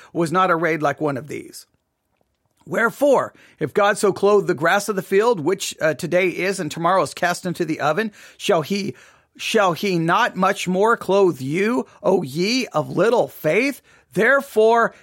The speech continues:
take no thought, saying, 'What shall we eat? Or what shall we drink? Or wherewithal shall we be clothed?'" Now, I know th-, these passages raise a million philosophical questions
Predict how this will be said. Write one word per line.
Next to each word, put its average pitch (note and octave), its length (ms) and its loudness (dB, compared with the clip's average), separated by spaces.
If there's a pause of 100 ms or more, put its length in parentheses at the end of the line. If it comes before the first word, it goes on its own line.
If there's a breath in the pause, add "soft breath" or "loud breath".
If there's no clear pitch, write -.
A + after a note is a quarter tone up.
(120)
take C4 360 0
no B3 240 2
thought, C4 600 -2
saying, G3+ 400 0
'What A#3+ 240 0
shall G#3 280 2
we F3 360 0
eat? C4+ 360 -2 (240 soft breath)
Or D#3 80 -2
what G#3 220 2
shall G3+ 200 0
we E3+ 200 2
drink? A3+ 480 -2 (180 soft breath)
Or C#3+ 140 0
wherewithal F#3+ 640 2
shall F3 400 2
we D#3+ 240 0
be C#3 300 -4
clothed?'" B2+ 460 -4
Now, E3 160 -2
I F#3+ 140 -2
know G#3 160 0
th-, E3+ 240 0
these E3 240 -2
passages D3+ 580 -4
raise D#3 360 -6 (240 loud breath)
a D3+ 80 0
million F3+ 500 2
philosophical D#3+ 680 -2
questions D3 500 -4